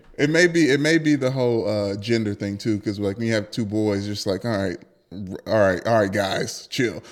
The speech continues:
Like, if I had a little girl, I'd probably be like, "Oh my gosh, my baby." Um, yeah, I want a girl eventually. Uh, but I was talking about the sports, Mike, and I wanted to say that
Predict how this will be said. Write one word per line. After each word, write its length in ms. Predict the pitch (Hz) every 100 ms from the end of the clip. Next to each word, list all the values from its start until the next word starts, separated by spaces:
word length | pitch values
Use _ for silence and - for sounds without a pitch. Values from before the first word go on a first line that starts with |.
| -
Like, 140 | 117
if 80 | 117
I 40 | 135
had 100 | 123
a 20 |
little 160 | 113
girl, 300 | 104 117 110
I'd 120 | 101 98
probably 260 | 113 98
be 100 | 98
like, 260 | 92 90 - - -
"Oh 140 | 160 135
my 160 | 127 120
gosh, 300 | 131 127 120
my 140 | 123
baby." 420 | 123 127 120 113 - - -
Um, 560 | 120 120 113 104 104 107 -
yeah, 160 | 92
I 80 | 90
want 160 | 110 101
a 40 |
girl 260 | 95 101 104
eventually. 380 | 98 101 - 95 - -
Uh, 180 | 147 143
but 200 | 127 127 -
I 100 | 190
was 160 | 185 -
talking 300 | 190 196 156
about 240 | 139 139
the 60 | 117
sports, 520 | - 113 117 113 -
Mike, 340 | 101 104 104
and 80 | 107
I 60 | 117
wanted 380 | 117 127 127
to 80 | 104
say 600 | 98 - 120 117 107 101 98 _ -
that 480 | 107 104 98 -